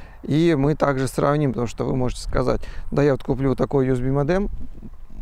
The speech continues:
закину его повыше, и у нас будет интернет". Мне самому очень интересно, сможет ли вот данный U S B модем поймать интернет. Данный усилитель интернет-сигнала работает сразу из коробки.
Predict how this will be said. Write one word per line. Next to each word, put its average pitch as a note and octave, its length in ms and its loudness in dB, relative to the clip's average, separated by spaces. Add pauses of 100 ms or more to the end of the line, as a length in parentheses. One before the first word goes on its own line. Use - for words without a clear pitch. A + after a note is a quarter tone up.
(360)
закину D3 440 2
его C3 120 2
повыше, C#3+ 440 2
и - 20 2
у A#2 80 2
нас C3 180 2
будет A#2+ 280 -4
интернет". B2 500 0 (720)
Мне C#3 120 6
самому E3+ 360 4
очень D3+ 240 2
интересно, D3 560 2
сможет D3 460 0
ли C#3 80 2
вот C3 140 2
данный C#3 280 2
U B2+ 100 4
S B2 60 0
B C#3 160 0
модем C3 400 0 (320)
поймать B2+ 480 2
интернет. B2+ 560 2 (180)
Данный D3 500 4
усилитель C#3+ 480 0
интернет-сигнала D3 840 2
работает B2+ 840 0 (180)
сразу C3 460 2
из A2+ 100 -4
коробки. C3+ 540 0